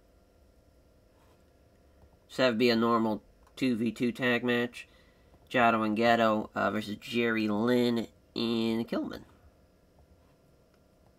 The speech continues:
Let's go with that. Uh, we will change the finish now. Actually, uh, let's make it a Steal the Show matchup since we need it.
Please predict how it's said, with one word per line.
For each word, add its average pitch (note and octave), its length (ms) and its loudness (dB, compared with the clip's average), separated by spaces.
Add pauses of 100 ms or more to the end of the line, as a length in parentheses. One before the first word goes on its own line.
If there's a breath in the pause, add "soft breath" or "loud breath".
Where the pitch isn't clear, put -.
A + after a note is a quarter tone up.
(320)
Let's - 120 -20
go - 100 -14
with - 100 -10
that. - 280 0 (2250)
Uh, A2+ 180 4
we D#3 200 4
will D#4+ 200 2
change B3 580 -2
the A#3 140 -4
finish - 520 -6
now. G#2 420 -2 (460)
Actually, - 360 -6 (120)
uh, A2 140 -2
let's - 280 -10 (720 loud breath)
make E3 120 -2
it D3 60 0
a C3 40 -4
Steal D#3+ 220 0
the C3 80 -2
Show C#3+ 200 0
matchup C3 520 -2
since A2 240 -14
we G#2+ 100 -2
need B2 260 0
it. A2 200 0